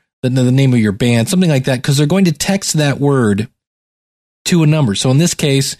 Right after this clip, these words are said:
if you text the word podcast to one two zero two eight hundred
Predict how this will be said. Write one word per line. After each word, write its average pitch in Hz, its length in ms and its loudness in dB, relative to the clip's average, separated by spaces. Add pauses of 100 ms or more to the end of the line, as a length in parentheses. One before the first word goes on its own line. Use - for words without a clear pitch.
(460)
if 135 200 -4
you 151 160 2
text 139 500 -4
the 139 80 -2
word 113 340 0
podcast 170 880 -2 (560)
to 131 320 2
one 151 640 2
two 170 180 0
zero 165 300 2
two 104 500 0 (640)
eight 165 160 0
hundred 127 500 0